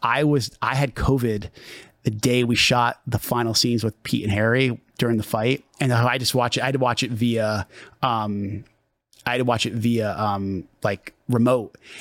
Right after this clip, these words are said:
and hearing Yuri, like, crying and everything, and just, like, um, it's crazy. And then seeing, it just, and then seeing Graham,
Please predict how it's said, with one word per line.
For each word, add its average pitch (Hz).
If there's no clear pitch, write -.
and 120
hearing 135
Yuri, 127
like, 120
crying 120
and 120
everything, 117
and 107
just, 107
like, 104
um, 98
it's 123
crazy. 139
And 127
then 147
seeing, 143
it -
just, -
and 143
then 143
seeing 151
Graham, 127